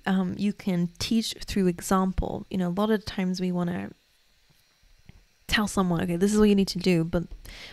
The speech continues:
or if you're raising kids, for example, you know, it's like, not that I'm gonna give you advice, I don't have any, but it's like, uh, the kind of psycho-,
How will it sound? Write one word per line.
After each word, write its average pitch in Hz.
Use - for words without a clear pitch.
or 190
if -
you're 190
raising 190
kids, -
for -
example, 175
you 175
know, 180
it's -
like, -
not -
that -
I'm 175
gonna 175
give 175
you 165
advice, 175
I 196
don't 196
have 185
any, 175
but 196
it's -
like, 214
uh, 180
the -
kind 220
of 226
psycho-, 196